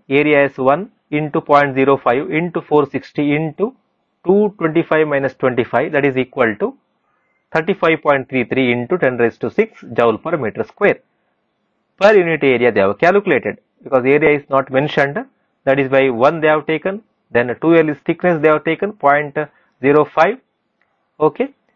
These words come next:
so now we have the value of Q naught, we have the value of Q by Q naught, point four five. We have to find out Q, that is point four five into thirty-five point three three into ten raised to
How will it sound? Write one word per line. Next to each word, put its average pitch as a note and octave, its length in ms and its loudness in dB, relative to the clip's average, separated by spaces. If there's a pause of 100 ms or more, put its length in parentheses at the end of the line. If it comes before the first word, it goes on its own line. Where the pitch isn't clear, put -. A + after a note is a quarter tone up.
(220)
so F#3 200 0
now B3+ 340 2 (320)
we E3+ 140 0
have F#3 200 4
the F#3 120 2
value E3+ 280 2
of D#3+ 160 -2
Q F#3 180 4
naught, G#3 280 0 (380)
we D#3 100 0
have F3 220 2
the E3+ 80 -2
value D#3 320 2
of D3 160 -2
Q D#3 160 0
by D#3 160 2
Q D#3+ 200 0
naught, D#3 240 -2 (160)
point D3 320 2
four D3+ 200 0
five. F#3+ 240 -4 (1040)
We C3 80 0
have A#2+ 180 0
to A2+ 80 -10
find G#2 260 -4
out A2+ 220 -2
Q, - 260 -4 (840)
that C#3 160 0
is C3 200 0 (140)
point F3 300 0
four C#3+ 160 -2
five C3+ 220 -2
into B2 360 -6
thirty-five C#3+ 500 -6
point A#2 280 -6
three C3 140 -4
three C3 280 -4
into B2+ 420 -6 (380)
ten E3 220 0
raised D3 260 -2
to B2+ 120 -4